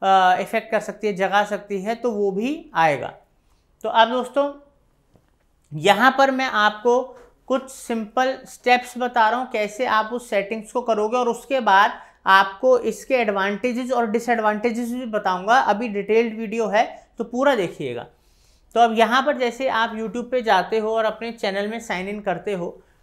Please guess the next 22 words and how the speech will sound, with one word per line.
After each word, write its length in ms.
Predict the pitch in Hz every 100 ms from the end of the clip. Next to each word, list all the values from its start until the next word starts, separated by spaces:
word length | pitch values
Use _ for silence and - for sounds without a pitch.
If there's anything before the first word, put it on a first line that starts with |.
| -
तो 60 | 190
यहाँ 160 | 196
पर 120 | 202
साइन 320 | 240 220 202 233
इन 160 | 247
करने 340 | 240 214 226 220
के 180 | 233
बाद 320 | 208 190 202 208
आप 180 | 202
देख 220 | 196 196 196
सकते 320 | 208 - 214
हो 80 | 214
कि 120 | 214
आपको 240 | 196 214
YouTube 320 | 196 190 226
स्टूडियो 440 | 214 - 202 196 220
में 140 | 226
जाना 260 | 196 165 156
है, 160 | 185
क्लिक 300 | 202 202 196
करना 240 | 196 160 156
है। 240 | 185 208